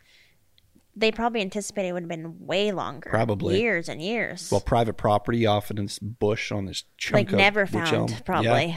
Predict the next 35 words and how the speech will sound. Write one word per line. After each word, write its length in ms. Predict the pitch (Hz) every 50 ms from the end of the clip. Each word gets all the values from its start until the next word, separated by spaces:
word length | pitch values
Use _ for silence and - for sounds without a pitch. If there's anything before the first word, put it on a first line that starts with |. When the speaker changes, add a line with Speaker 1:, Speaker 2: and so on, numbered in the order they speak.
| 156 -
Speaker 2:
exactly. 440 | - - 117 110 113 - - 101 95
I 100 | 98 104
would 140 | 123 123
have 80 | 113 -
thought 300 | - 107 107 107 104 - -
if 140 | - - -
it 40 |
was 140 | 127 123 117
me 220 | 120 113 123 143 143
putting 240 | - 160 151 -
that 160 | 147 151 139 -
body 240 | 135 139 139 147
there, 140 | 147 151 160
I'd 60 | 156 -
be 40 | 131
like, 240 | 113 113 110 -
"Good 180 | - - 131 135
luck. 360 | 131 135 131 120 - - - - _ _ _ -
Not 220 | - 120 123 120
Speaker 1:
Yeah. 140 | 120 - 190
Speaker 2:
happening." 280 | 190 196 107 107 104 - - - - - -
Speaker 1:
Yeah. 400 | 247 202 - 185 180 - - 190 185 - - - - _ _ _ _ _ _ _ -
Speaker 2:
But 320 | 131 131 143 - - - -
if 80 | - -
there's 160 | - 117 113
anything 380 | 120 135 147 - - 143 139 135
that 280 | 131 131 127 131 - - - - _ _ _ _ _ _ _ _ -
this 220 | 123 120 120 -
podcast 560 | - - - 131 127 127 - 131 127 117 -
is 80 | 113 104
teaching 360 | - - - - - 131 143
me, 220 | 151 160 175 180 - -
it's 240 | 120 110 - -
that, 320 | - 104 104 101 104 - 104
uh, 100 | 98